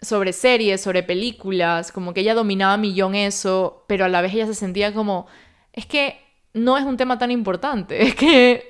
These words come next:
va a ser más un tem-, va, va a ser más un podcast como de, como de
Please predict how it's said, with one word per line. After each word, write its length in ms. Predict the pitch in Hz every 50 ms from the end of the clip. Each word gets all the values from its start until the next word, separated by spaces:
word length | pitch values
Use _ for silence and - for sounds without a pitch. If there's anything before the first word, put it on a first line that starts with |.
| -
va 60 | 208 220
a 40 |
ser 140 | 220 247 247
más 140 | 240 233 233
un 180 | 254 247 233 -
tem-, 220 | 240 233 226 208 -
va, 160 | 214 214 240
va 180 | 233 208 208 208
a 40 | 208
ser 140 | - 254 240
más 140 | 233 240
un 120 | 247 247 214
podcast 380 | - 233 226 - 247 247 247
como 260 | - 233 208 196 196 190
de, 440 | 175 190 185 180 175 170 - - - - - - - - - - - - _ - - _ - - - - - - - - - _
como 240 | - 214 208 202 202
de 580 | 180 175 185 180 180 175 175 170 170 170 175